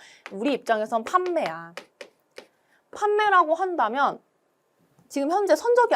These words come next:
안 됐어. 그럼 판매를 한 건가요? 판매를 안 한 거야.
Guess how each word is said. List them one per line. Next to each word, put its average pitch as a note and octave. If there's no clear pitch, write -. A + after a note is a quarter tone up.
안 G#3+
됐어. C4
그럼 E4
판매를 A4
한 G#4
건가요? C#4+
판매를 A4+
안 G3
한 A3+
거야. E3+